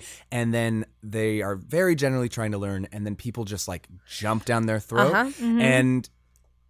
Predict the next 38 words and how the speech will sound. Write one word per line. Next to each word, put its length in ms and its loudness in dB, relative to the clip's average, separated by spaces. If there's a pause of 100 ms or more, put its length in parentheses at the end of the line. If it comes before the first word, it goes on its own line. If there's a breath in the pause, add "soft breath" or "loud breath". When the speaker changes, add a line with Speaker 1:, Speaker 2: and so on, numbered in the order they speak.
(300)
Speaker 1:
that's 260 2
not 160 4
to 80 -4
say, 240 2
like, 300 0 (720)
you 140 -4
know, 220 -4 (120)
they 300 -2
should 340 -6
not 320 -4
be 140 -8
an 100 -6
ally 260 -2
because, 640 -6 (120)
you 120 -8
know, 220 -8
"Oh 120 -2
no, 340 -2
a 160 -8
gay 180 -4
person 300 -6
was 140 -8
mean 300 -4
to 60 -8
me 140 -10
once." 260 -12
But, 300 -6
like, 140 0
Speaker 3:
Yeah. 220 2 (260 soft breath)
Speaker 1:
sometimes 320 2
that 100 -2
happens. 340 -2
They, 220 0
they 360 0
get 240 -2
really 360 -2
scared 420 0
by 320 -2